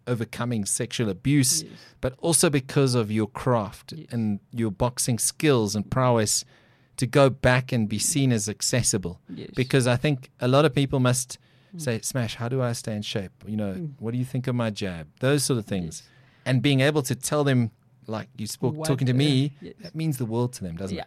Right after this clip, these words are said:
Speaker 1: it?
Speaker 2: it does mean the world. And they do enjoy it, you know, and they wanna come back and do more, you know,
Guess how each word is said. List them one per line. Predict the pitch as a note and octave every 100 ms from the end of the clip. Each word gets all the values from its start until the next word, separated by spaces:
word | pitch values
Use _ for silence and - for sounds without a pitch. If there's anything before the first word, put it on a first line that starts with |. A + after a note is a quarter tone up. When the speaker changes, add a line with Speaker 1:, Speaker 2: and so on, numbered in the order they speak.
| _
Speaker 1:
it? | E3
Speaker 2:
it | E3
does | F3 E3+ E3+
mean | E3 D#3+
the | D3+
world. | D3+ D#3 F3+
And | - F#3+ G3+
they | G3+
do | F3 A3
enjoy | G3 E3+ D#3 C#3+
it, | C3+ A#2 - _
you | E3
know, | E3+ E3
and | E3 E3+
they | F3
wanna | G3+ F#3 E3 D3 D3 _ -
come | E3+ D#3+
back | D3 D#3 E3+ _ _ -
and | E3 D3+
do | D3+
more, | D3 D#3 E3+ E3 D#3 -
you | D#3+
know, | E3+ D#3+ D#3+